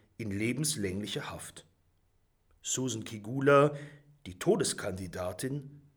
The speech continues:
hatte vielen Menschen das Leben gerettet und auch ihr eigenes. Zweitausendsechzehn dann wurde Susan vorzeitig entlassen.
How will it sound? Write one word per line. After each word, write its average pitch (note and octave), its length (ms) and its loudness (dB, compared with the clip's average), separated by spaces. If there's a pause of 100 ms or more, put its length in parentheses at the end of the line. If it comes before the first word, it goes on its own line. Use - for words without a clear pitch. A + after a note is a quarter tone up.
(220)
hatte - 200 -14
vielen E3+ 440 2
Menschen D3 440 2
das E3 200 -6
Leben G2+ 400 -4
gerettet C3 580 -8 (560)
und - 220 -12
auch B2 480 0
ihr E3+ 280 -6
eigenes. D#2+ 640 -8 (1700)
Zweitausendsechzehn D#3+ 1080 8
dann D#3 240 8
wurde F#3+ 240 4
Susan F3 520 2
vorzeitig C#3 760 0
entlassen. F#2 480 -6